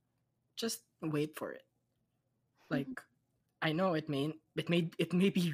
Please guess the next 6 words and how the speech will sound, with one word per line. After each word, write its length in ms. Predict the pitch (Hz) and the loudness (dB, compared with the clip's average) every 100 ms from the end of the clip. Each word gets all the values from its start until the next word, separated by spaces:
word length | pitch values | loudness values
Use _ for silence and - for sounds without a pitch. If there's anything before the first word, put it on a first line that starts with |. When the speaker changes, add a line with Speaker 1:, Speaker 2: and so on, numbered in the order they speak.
| 147 | 2
Speaker 1:
really 240 | 190 185 | 4 4
hard 460 | 143 165 175 185 - _ _ _ _ | 2 2 2 0 -4 _ _ _ _
at 160 | 160 160 | -6 -2
the 60 | 170 | 0
moment, 420 | 180 190 196 190 _ - - - - _ _ _ _ _ - | 0 -2 -4 -6 _ -20 -20 -20 -20 _ _ _ _ _ -8
but 400 | 147 139 127 | -2 0 0